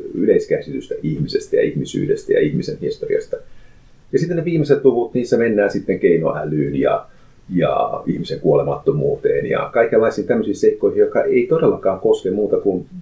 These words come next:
pientä promillea maailman väestöstä, näitä länsimaisia rikkaita ihmisiä. Yhtäkkiä ne ihmiset katoaa jonnekin.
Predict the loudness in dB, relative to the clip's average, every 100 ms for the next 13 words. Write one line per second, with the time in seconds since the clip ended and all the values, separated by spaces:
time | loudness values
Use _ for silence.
0 | -12 0 2 2 -2 2 2 4 0 0
1 | -2 0 -2 0 0 2 2 0 -2 -6
2 | -4 -2 0 0 -2 -2 0 2 2 0
3 | -2 -2 -2 -4 -6 -8 -8 -8 -16 -4
4 | 0 0 0 0 2 -2 -6 -6 0 4
5 | 4 4 0 -6 -14 -14 -14